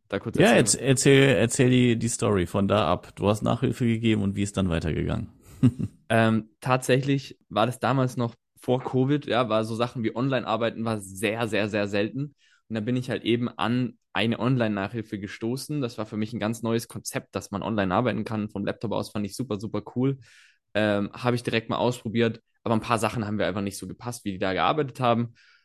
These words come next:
Speaker 1: Und dann hab ich gedacht, hm, du kannst es. Die Einstiegsbarriere ist relativ niedrig. Das war mir immer wichtig beim Gründen. Ich wollte nicht eine große Einstiegsbarriere mit viel Anfang-Investment haben. Da hab ich gesagt, probierst du einfach mal, dich selbstständig zu machen und da vielleicht eine kleine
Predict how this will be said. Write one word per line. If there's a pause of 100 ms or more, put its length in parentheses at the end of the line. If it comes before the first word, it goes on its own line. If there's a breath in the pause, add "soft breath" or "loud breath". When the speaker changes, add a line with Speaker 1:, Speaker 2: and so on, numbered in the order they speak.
(120 soft breath)
Speaker 1:
Und
dann
hab
ich
gedacht,
hm, (300)
du
kannst
es.
Die
Einstiegsbarriere
ist
relativ
niedrig.
Das
war
mir
immer
wichtig
beim
Gründen.
Ich
wollte
nicht (400 soft breath)
eine
große
Einstiegsbarriere
mit
viel
Anfang-Investment
haben.
Da
hab
ich
gesagt, (420)
probierst
du
einfach
mal,
dich
selbstständig
zu
machen
und
da
vielleicht
eine
kleine